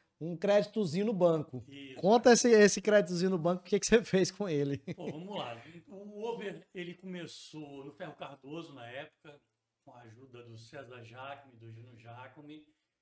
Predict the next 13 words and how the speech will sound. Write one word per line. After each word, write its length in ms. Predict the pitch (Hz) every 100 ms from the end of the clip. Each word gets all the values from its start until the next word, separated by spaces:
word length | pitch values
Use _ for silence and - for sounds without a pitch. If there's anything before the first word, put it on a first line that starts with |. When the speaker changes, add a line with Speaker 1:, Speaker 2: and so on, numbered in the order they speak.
| _ _ _ 160
Speaker 2:
Me 140 | 147
deram 400 | 123 120 147 175
uma 140 | 151 120
sala 240 | - 143
gratuita 760 | 139 170 160 147 156 170 - 131
lá, 680 | 117 123 147 151 131 117 113
não 80 | 127
cobravam 440 | - 139 143 160
nada, 540 | 151 127 131 151 139 -
rodavam 520 | 185 185 143 180 170
material 640 | 151 143 151 135 127 139 123
de 80 | 156
graça. 580 | 151 135 147 - 165